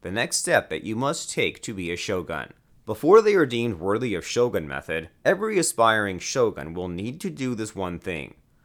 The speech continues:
to attend Derek Rake's online masterclass on fractionation. There,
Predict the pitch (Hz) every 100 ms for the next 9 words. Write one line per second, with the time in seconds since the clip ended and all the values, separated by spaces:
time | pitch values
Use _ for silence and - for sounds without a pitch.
0 | _ - 123 110 - 190 220 131 113 110
1 | - 82 71 - - 90 95 113 135 175
2 | 214 147 - 92 90 - 135 - 80 -
3 | 117 104 92 85 62 - _ _ _ _
4 | - 160 131 90 80